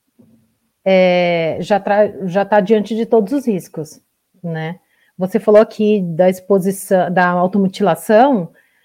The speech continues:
é, e realmente afeta muito mais as meninas, porque,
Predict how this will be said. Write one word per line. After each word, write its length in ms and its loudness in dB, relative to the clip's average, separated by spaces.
é, 380 2
e 40 4
realmente 500 -2
afeta 320 -4
muito 200 -4
mais 220 -4
as 140 -6
meninas, 720 -6
porque, 600 2